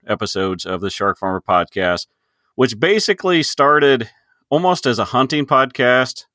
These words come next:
I am a deer outfitter. And we had a hunter come in, Carrie Zilka. She has, uh, the Hunt Travel Fish podcast. The more I got talking to her, uh, we were gonna start it, and I was gonna have hunting stories. And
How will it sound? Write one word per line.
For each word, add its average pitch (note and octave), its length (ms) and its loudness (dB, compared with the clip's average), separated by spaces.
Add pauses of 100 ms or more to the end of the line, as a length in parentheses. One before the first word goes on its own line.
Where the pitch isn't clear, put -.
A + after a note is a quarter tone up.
(200)
I G#2+ 180 -4
am A2+ 260 -2
a G2 80 -6
deer A#2 300 2
outfitter. A#2 580 0 (840)
And G#2 340 0
we G2 160 -2
had A2+ 180 2
a F#2 40 0
hunter C3 300 2
come A2 240 0
in, G#2+ 160 0
Carrie A2+ 320 2
Zilka. G2+ 480 0
She F#2+ 280 -2
has, F#2 640 0
uh, F2+ 120 -4
the F#2 120 -4
Hunt A2 180 0
Travel G2+ 380 2
Fish G#2+ 360 -2 (120)
podcast. F#2+ 640 2 (880)
The F#2 100 -8
more A#2+ 260 4
I A#2 60 2
got A2 180 2
talking G#2 400 2
to F2+ 140 -8
her, A2+ 580 4 (420)
uh, F#2+ 100 -4
we A2 200 -4
were A2 100 -4
gonna G#2 240 -2
start B2 480 0
it, A2 240 0 (420)
and G#2+ 120 -4
I A2 60 2
was G#2 120 -2
gonna A2 160 -2
have F#2+ 140 -2
hunting B2+ 360 -2
stories. F2+ 640 -8 (120)
And G2+ 600 -4